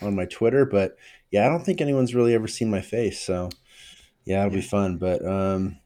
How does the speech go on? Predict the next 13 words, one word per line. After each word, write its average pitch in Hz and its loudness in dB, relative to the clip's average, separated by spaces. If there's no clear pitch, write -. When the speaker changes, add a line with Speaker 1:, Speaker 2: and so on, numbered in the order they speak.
Speaker 1:
yeah, 127 -2
so - -8
let's 127 -6
get, 123 -2
Speaker 2:
<laughs> - -6
Speaker 1:
let's 107 -2
get 107 2
into 131 2
this. 95 -2
Let's 104 -6
Speaker 2:
Um, - 0
Speaker 1:
talk 120 6
some 104 -2